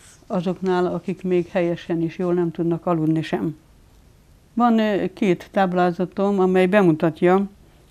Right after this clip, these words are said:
hogy melyik táplálékunk savasít és melyik lugosít. Ez egy magyar kiadás, direkt bemutatom. Csokoládék, jégkrém, teja, sütemények, kóla, tejtermékek,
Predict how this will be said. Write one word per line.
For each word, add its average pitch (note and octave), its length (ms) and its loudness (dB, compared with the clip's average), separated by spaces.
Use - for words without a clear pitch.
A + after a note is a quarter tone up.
hogy G3+ 120 2
melyik G#3+ 300 4
táplálékunk F3 640 2
savasít F#3+ 560 0
és F#3+ 140 -2
melyik F#3+ 300 0
lugosít. E3+ 560 -4
Ez G#3 360 -4
egy G3+ 160 -4
magyar F3 380 0
kiadás, F#3 680 0
direkt F3 600 -6
bemutatom. E3 880 -4
Csokoládék, E3+ 720 2
jégkrém, F3+ 600 2
teja, F3 320 6
sütemények, E3 800 0
kóla, F3+ 460 6
tejtermékek, E3+ 1000 4